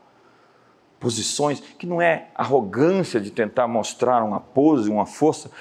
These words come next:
pra alguém, mas pra si mesmo. Porque quem se respeita exige respeito, não além do que devia exigir. E é fácil você se prostrar e servir quando você tem dentro de, do seu coração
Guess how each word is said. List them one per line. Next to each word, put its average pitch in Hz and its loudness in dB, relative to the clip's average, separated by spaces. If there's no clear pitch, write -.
pra 131 -2
alguém, 127 2
mas 110 -2
pra - -6
si - -10
mesmo. 98 -10
Porque 117 -2
quem 139 -4
se 120 -2
respeita 110 0
exige 110 0
respeito, 104 -8
não 131 0
além 117 2
do 107 0
que - -10
devia 90 -4
exigir. 82 -10
E 101 2
é 92 2
fácil 147 -4
você 95 -4
se - -10
prostrar 95 -2
e - -4
servir 98 -6
quando 110 -4
você 98 -4
tem 98 -4
dentro 95 -6
de, - -16
do 98 -10
seu 101 -2
coração 98 -2